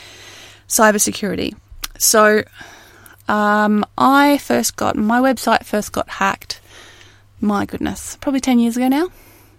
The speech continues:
Um, and it was really <laughs> terrifying. Like, you know, suddenly my website is diverting to a spammy place, and I'm like, "Oh my God, what's gone wrong?"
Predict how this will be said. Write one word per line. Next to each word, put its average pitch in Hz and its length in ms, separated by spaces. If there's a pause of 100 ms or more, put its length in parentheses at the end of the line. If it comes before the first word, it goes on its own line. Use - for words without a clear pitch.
(160)
Um, 196 520 (680)
and 202 140
it - 60
was 190 140
really 262 420
<laughs> 262 120
terrifying. 277 800 (880)
Like, 240 440
you 262 80
know, 254 260 (220)
suddenly 254 760 (180)
my 240 140
website 240 640
is 226 360 (140)
diverting 220 440
to - 120
a 196 40
spammy 277 500
place, 269 500
and 208 100
I'm 202 80
like, 202 240
"Oh 214 120
my 202 160
God, 247 400
what's 190 260
gone 190 280
wrong?" 254 420